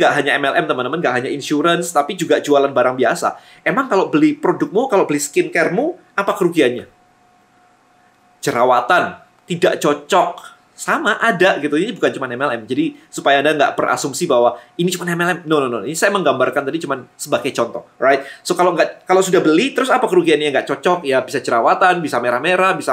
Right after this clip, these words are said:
rashes, bisa kulitnya alergi, dan sebagainya. Kalau nggak beli, apa benefitnya? Ya aman,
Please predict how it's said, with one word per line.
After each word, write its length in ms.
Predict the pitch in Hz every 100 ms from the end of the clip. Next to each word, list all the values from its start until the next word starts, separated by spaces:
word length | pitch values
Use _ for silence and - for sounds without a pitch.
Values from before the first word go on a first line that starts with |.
| 160
rashes, 480 | 202 208 190 185 - - -
bisa 160 | 135 143
kulitnya 320 | 147 143 143
alergi, 720 | 139 156 185 175 175 175 - _ _
dan 240 | 120 143 -
sebagainya. 480 | - 123 120 95 - _ _ _ _ _ _ _ _
Kalau 160 | 196 214
nggak 140 | 180 185
beli, 160 | 285
apa 240 | 247 151 160
benefitnya? 560 | 151 156 - 120 - - _ _ _
Ya 160 | 123 -
aman, 400 | 180 143 165